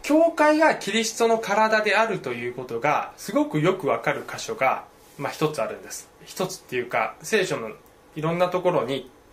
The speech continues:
教会はキリストの体であるってことはいっぱい書かれてるんですけど、僕の好きな箇所は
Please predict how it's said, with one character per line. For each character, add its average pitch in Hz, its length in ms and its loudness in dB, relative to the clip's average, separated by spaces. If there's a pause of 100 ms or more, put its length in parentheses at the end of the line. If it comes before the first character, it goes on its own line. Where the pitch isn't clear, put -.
(400)
教 160 200 2
会 147 240 2
は 143 100 2
キ - 120 -6
リ 147 80 0
ス - 140 -6
ト 147 40 -6
の 139 100 2
体 135 320 0
で 135 100 0
あ 147 80 4
る 147 80 -2
っ - 20 -4
て - 180 -16
こ 110 80 -8
と - 100 -14
は 101 60 -10
い - 20 -12
っ - 40 -18
ぱ 147 140 -2
い 143 60 -4
書 - 60 -10
か - 120 2
れ 143 80 -2
て - 100 -6
る - 100 -12
ん 95 60 -16
で 104 80 -16
す - 100 -16
け 151 80 0
ど、 - 240 0 (380)
僕 156 200 0
の 240 120 2
好 - 80 -8
き 240 80 -4
な 139 140 2
箇 113 160 -6
所 120 100 -8
は - 260 0